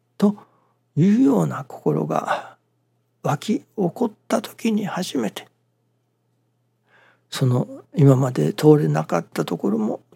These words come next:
通れるようになる。後の二号を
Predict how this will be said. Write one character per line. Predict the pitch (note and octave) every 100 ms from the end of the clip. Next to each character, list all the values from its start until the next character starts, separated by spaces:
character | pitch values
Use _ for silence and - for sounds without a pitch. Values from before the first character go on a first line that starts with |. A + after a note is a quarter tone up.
| -
通 | D3 D#3+
れ | D3+
る | - -
よ | -
う | F#3+
に | -
な | - -
る。 | - _ _ _ _ _ _ _ _ _ _ _ _ _
後 | - B2+ D3+
の | C3+
二 | C3+ D3
号 | D3+
を | D3+ E3 D#3+